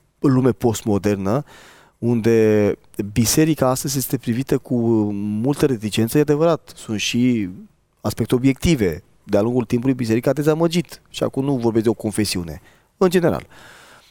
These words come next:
Însă, acest lucru nu înseamnă că biserica, a, dacă vorbim de biserica, cea care este fidelă cuvântului, trebuie să fie dată la o parte. Nici, nici un înger, nici îngerul ne-a spus, uh,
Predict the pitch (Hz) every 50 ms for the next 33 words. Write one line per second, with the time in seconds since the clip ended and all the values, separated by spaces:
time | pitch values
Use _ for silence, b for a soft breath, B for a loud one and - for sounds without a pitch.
0 | B B - 120 123 131 123 - - 131 123 117 113 110 107 101 98 - - -
1 | - - _ _ - - 113 110 - - 104 - - 107 123 120 143 156 - 185
2 | 175 156 156 143 - 117 101 92 104 95 - - 131 135 135 113 - 117 110 95
3 | - - - - - - 107 92 85 95 98 95 - 98 101 120 117 113 113 92
4 | 95 - - 120 127 120 - 117 113 - - _ _ _ _ _ _ _ _ _
5 | _ _ _ - - - 135 127 - - 113 113 - - 101 101 107 120 117 113
6 | - - 90 95 110 104 - 123 120 120 - 120 110 - 104 98 - 120 117 107
7 | 120 113 110 101 - - 104 95 - - 90 85 B B B B B B B B
8 | B B - - - 110 123 147 160 - - - 180 - - 139 151 170 - -
9 | - - 147 143 151 160 156 143 127 101 110 143 139 - - 165 160 147 143 123
10 | 110 104 - - - 127 117 - - - 107 101 101 101 104